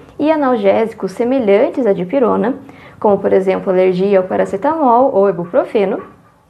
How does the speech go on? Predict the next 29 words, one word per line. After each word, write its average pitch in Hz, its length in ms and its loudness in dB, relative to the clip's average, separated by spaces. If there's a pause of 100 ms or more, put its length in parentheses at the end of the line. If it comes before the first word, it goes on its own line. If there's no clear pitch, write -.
(440)
E 285 160 2
o 320 60 -2
Buscopan 240 420 2
composto 226 560 0
também 226 280 0
não 247 180 -4
deve 302 180 0
ser 240 140 -6
usado 196 500 0 (260)
em 269 100 -2
casos 233 300 -2
de 220 100 -2
comprometimento 285 840 -2
da 220 100 -2
medula 214 440 0
óssea, 196 420 0 (540)
casos 214 360 -2
de 190 140 -2
glaucoma, 196 880 0 (180)
aumento 226 520 0
da 277 120 0
próstata 202 640 -2
com 208 180 -4
dificuldade 190 760 -2
pra 240 160 -2
urinar, 220 480 -2 (380)
taquicardia, 208 1000 2
miastenia 233 640 -2
graves 190 720 -4